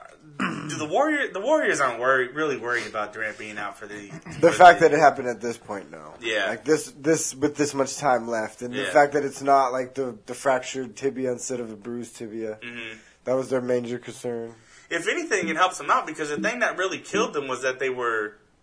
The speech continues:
Speaker 1: they were dead by the time they got to that Game Seven against the Cavaliers.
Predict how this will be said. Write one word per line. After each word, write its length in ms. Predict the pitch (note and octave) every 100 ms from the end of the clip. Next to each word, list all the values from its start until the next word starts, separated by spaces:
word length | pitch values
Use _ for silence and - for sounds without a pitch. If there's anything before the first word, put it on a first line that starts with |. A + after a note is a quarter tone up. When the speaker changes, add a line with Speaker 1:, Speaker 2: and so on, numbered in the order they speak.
| _ _ _ _ _
Speaker 1:
they 140 | C#3 A3+
were 280 | A3+ B2+ -
dead 360 | B2 E3+ F3 B2
by 160 | A#2+
the 100 | A2+
time 300 | G#2 B2 A#2+
they 100 | A#2
got 220 | A#2+ A#2
to 100 | -
that 220 | A#2 G#2+ A2
Game 200 | A2+ G#2+
Seven 340 | A#2 A2+ A2
against 260 | G#2+ G#2+ -
the 60 |
Cavaliers. 800 | - A2+ G#2+ G#2 G#2 G2 G2